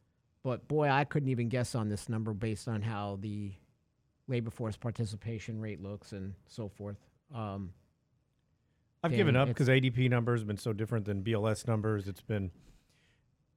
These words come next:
Speaker 2: you know, it's been all over the place.
Speaker 1: It is. It is. Uh, I mean, I know job openings have fallen, but I also know that companies that I'm sure, Danny, you talk to, people who own their businesses, um, they're doing their best to retain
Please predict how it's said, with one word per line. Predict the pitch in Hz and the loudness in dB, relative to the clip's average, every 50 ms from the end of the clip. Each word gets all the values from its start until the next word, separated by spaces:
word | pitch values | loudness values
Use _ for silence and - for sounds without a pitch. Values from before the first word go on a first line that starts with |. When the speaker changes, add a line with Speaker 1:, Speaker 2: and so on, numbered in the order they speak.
| _ _ _ - | _ _ _ -6
Speaker 2:
you | 135 113 | -4 -2
know, | 92 92 | -2 0
it's | 98 98 - | -2 -4 0
been | - 175 139 | 2 4 6
all | 120 113 | 6 6
over | 113 107 | 6 4
the | 101 87 | 2 0
place. | - 98 87 87 - | 0 -4 -4 -2 0
Speaker 1:
It | 123 | 2
is. | 127 131 127 110 - - - _ _ _ _ _ _ _ _ _ _ _ _ _ _ _ _ _ _ _ _ _ _ _ _ _ _ _ _ _ _ - - | 2 4 2 2 0 -4 -12 _ _ _ _ _ _ _ _ _ _ _ _ _ _ _ _ _ _ _ _ _ _ _ _ _ _ _ _ _ _ -8 -4
It | 139 131 | -2 0
is. | 131 123 107 - - - - - _ - - | 0 0 -2 -4 -8 -16 -18 -20 _ -8 -4
Uh, | 127 123 123 123 98 | -2 0 0 0 0
I | 131 | 0
mean, | 135 135 135 | 0 2 2
I | 131 139 | 2 0
know | 143 147 147 | 0 0 0
job | 139 117 135 127 131 131 | 2 2 4 2 4 4
openings | 139 139 127 120 131 131 127 - | 2 0 0 0 -2 -2 -2 -2
have | - 117 117 - | -2 -4 -4 -4
fallen, | - 147 147 165 175 156 135 127 120 | -2 0 2 2 2 2 2 0 0
but | 107 113 113 | 0 -2 -2
I | 117 | 0
also | 123 131 143 - - 135 120 | 0 0 0 -2 -4 -6 -6
know | 117 113 110 113 113 110 | -4 -4 -6 -6 -6 -6
that | 117 113 110 107 - - _ _ _ _ _ _ _ _ _ _ _ _ _ _ _ _ | -6 -6 -6 -6 -8 -10 _ _ _ _ _ _ _ _ _ _ _ _ _ _ _ _
companies | - 147 143 123 - 127 127 123 120 110 98 | -2 -2 -2 0 -2 -4 -4 -4 -4 -6 -6
that | 131 113 113 113 - - _ - - | -6 -6 -6 -6 -8 -10 _ -20 -8
I'm | - 120 120 | -4 -4 -4
sure, | - - - 143 131 | -4 -4 -2 -2 -2
Danny, | 110 127 123 120 | 0 0 0 2
you | 117 117 131 147 | 2 2 2 0
talk | 143 - 123 107 104 - | 0 0 0 0 0 -2
to, | - - 110 107 113 - | -4 -4 -4 -4 -4 -8
people | - - 123 120 117 110 | -8 -8 -4 -2 -2 0
who | 113 | 0
own | 117 113 113 | 0 0 0
their | 113 117 | 0 -2
businesses, | 113 107 117 104 101 107 101 - 113 107 101 - - _ _ _ _ _ _ _ _ - | -2 -2 -4 -6 -6 -8 -8 -8 -10 -10 -10 -14 -20 _ _ _ _ _ _ _ _ -6
um, | 120 113 110 107 104 101 - _ - _ _ _ _ _ - | -2 -2 -2 -2 -2 -6 -10 _ -20 _ _ _ _ _ 0
they're | 127 135 135 | 2 4 4
doing | 135 139 143 139 135 | 4 4 4 4 4
their | 127 120 | 4 4
best | 110 104 127 127 - - - | 4 2 2 0 0 -2 -8
to | 123 | -6
retain | 117 113 101 - - 131 170 214 208 135 95 95 101 | -6 -6 -6 -2 -2 0 2 4 2 2 2 0 -4